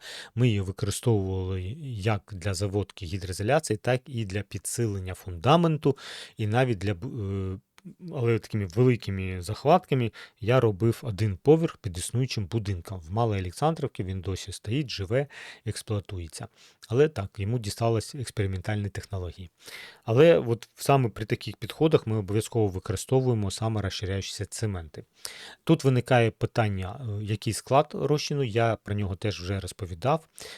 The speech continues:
Значить, я використовую десь біля п'ятнадцяти-двадцяти відсотків, е, розширяючого цементу і звичайного. Мені писали, що це невірно,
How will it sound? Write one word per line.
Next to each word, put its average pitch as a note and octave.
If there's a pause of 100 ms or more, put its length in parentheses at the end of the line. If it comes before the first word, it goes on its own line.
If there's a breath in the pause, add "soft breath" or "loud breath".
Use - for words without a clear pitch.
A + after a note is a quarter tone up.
(120)
Значить, -
я B2
використовую G#2
десь E2+
біля F#2+
п'ятнадцяти-двадцяти G2+
відсотків, -
е, G2 (160)
розширяючого G#2
цементу D3+
і A#2
звичайного. G#2 (360 loud breath)
Мені A#2+ (100)
писали, C#3
що -
це -
невірно, G#2